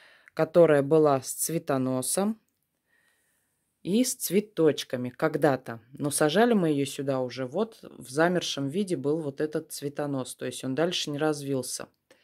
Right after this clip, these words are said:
Но вроде бы как набухают кончики. Не знаю, ребят, набухают или мне кажется, или хочется, чтобы они набухали. Но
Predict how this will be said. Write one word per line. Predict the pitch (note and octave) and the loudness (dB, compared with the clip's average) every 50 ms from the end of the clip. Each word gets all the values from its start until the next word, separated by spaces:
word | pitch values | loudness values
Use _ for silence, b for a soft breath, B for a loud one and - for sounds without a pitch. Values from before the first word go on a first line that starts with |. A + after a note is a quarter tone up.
| b b b b b b b b _ | b b b b b b b b _
Но | E3 F3+ A3+ C4 C4 | -2 2 4 4 4
вроде | G#3 E3+ G3 A#3 B3 G#3 | 4 4 4 6 6 4
бы | F3 E3 D#3+ | 4 2 0
как | D#3+ - G3 G3+ G3+ - | 2 2 0 -2 -2 -4
набухают | F3+ D3+ C#3 C#3 C#3 - - F#3 F#3+ F#3 F3+ - | -6 -6 -6 -8 -10 -4 0 2 2 2 0 -2
кончики. | - - C#3+ C#3 C3+ C3 - - - - - C3+ B2+ B2+ - | -6 -4 -2 -2 -2 -2 -4 -6 -10 -10 -10 -10 -10 -10 -10
Не | - E3+ F3 | -10 -8 -8
знаю, | D3+ C3 C3+ C#3 C3+ C3 C3 | -6 -6 -6 -4 -4 -2 -4
ребят, | C3 B2 - B2+ B2 A#2 _ _ _ _ _ _ _ _ _ _ _ _ _ _ _ _ | -4 -6 -8 -10 -10 -12 _ _ _ _ _ _ _ _ _ _ _ _ _ _ _ _
набухают | C#3 C#3 C3+ C#3 C3 - - D#3+ D3 C#3 C#3 - | -8 -8 -6 -8 -4 0 4 6 6 4 4 0
или | C3 C#3 | -4 -4
мне | C3+ C3+ C3+ C3 B2+ | -2 -2 -2 -2 -2
кажется, | - F3+ G#3 A#3 A3+ A#3 A3 A3 - - D#3 | -2 -2 -2 0 0 -2 -6 -6 -4 -2 -2
или | C#3 C3+ | -2 -2
хочется, | C3+ - - F3+ G#3+ A3+ A3+ - - - G#3 | -4 -6 -2 -2 -2 -2 -2 -6 -6 -6 -6
чтобы | G3 - - G#3 F#3 F#3+ G3 | -6 -6 -6 -4 0 0 2
они | F#3+ F#3+ F#3+ | 2 2 0
набухали. | F#3 F#3 F3 E3+ F3+ F3+ - F#3 F3+ F3 E3+ E3+ E3+ E3 | -2 -2 -4 -4 -8 -6 -2 -2 0 0 0 -2 -4 -6
Но | F3 E3+ F#3+ A#3 D4 D#4 | -6 -2 -2 -2 -2 -2